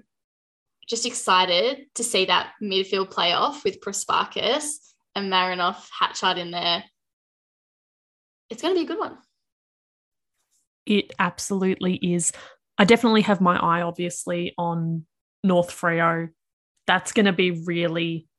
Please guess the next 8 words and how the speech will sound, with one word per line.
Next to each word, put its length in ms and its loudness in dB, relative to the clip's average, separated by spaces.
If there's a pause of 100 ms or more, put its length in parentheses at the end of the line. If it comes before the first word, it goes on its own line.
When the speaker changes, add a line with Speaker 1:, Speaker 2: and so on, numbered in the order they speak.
(600)
Speaker 2:
telling 460 0
for 180 -6
both 380 -4
of 260 -8
their 320 -2 (240)
seasons. 600 0
And 120 -2
obviously, 640 -2